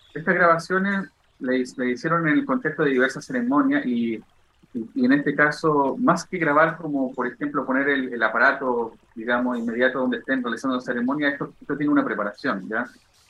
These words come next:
Eh, porque básicamente para poder grabar bien en un cilindro tú tienes que estar muy cerca del aparato. Entonces eso implica probablemente haber preparado a la gente, haber como coordinado alguna,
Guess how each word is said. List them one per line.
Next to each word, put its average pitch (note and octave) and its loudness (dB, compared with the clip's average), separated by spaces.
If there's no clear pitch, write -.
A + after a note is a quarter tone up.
Eh, A#2 2
porque B2 2
básicamente D3 0
para B2+ 4
poder B2+ 0
grabar B2+ 2
bien C3+ -2
en C#3 -2
un C3+ -6
cilindro C#3+ -4
tú C#3 -8
tienes C#3+ -4
que - -12
estar C3 -6
muy C3+ -2
cerca D#3 -6
del G#2 -12
aparato. - -14
Entonces C3 -4
eso - 0
implica C3+ -4
probablemente C3 -2
haber B2+ 0
preparado A2+ 2
a - 2
la B2+ 0
gente, B2+ -4
haber A#2 0
como A2 -10
coordinado A#2 0
alguna, C3+ 0